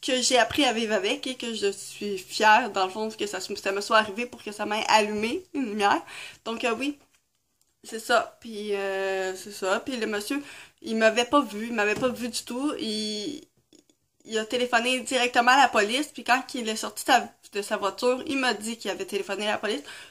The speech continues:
Donc, moi, j'ai paniqué parce que je savais que j'étais pas dans l'état de conduire, mais vraiment pas. J'étais vraiment, vraiment saoule. J'étais, euh, limite, euh,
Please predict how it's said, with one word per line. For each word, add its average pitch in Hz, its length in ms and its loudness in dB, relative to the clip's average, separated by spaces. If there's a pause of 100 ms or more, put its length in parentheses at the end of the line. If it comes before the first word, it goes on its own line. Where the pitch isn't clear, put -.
(240)
Donc, 262 280 -6
moi, 302 260 4 (220)
j'ai 277 220 -4 (160)
paniqué 247 480 0 (960)
parce - 220 -18
que 247 360 4 (560)
je 214 80 -4
savais 277 360 4
que 311 140 0
j'étais 262 280 0
pas 240 440 4
dans 220 220 4
l'état 226 400 -2
de 220 100 -4
conduire, 220 440 -4
mais 190 280 -4 (180)
vraiment 214 640 4
pas. 262 300 6
J'étais 214 360 -4
vraiment, 220 600 2
vraiment 214 420 2
saoule. 247 300 0 (580)
J'étais, 202 840 0
euh, 185 40 -8
limite, 220 440 -4
euh, 196 760 4